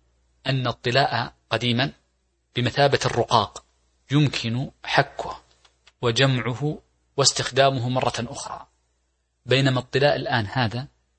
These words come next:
لا يمكن حكه، بل إنه إذا ذهب،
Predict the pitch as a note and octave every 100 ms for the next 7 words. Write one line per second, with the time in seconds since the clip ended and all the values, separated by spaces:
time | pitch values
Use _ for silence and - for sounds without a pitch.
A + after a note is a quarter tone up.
0 | - B2 D#3+ E3+ E3+ C#3+ A#2+ - _ _
1 | _ _ - - - - - _ _ _
2 | _ - C3+ D#3+ D3+ C3+ C#3+ C3+ B2+ B2+
3 | C#3+ D#3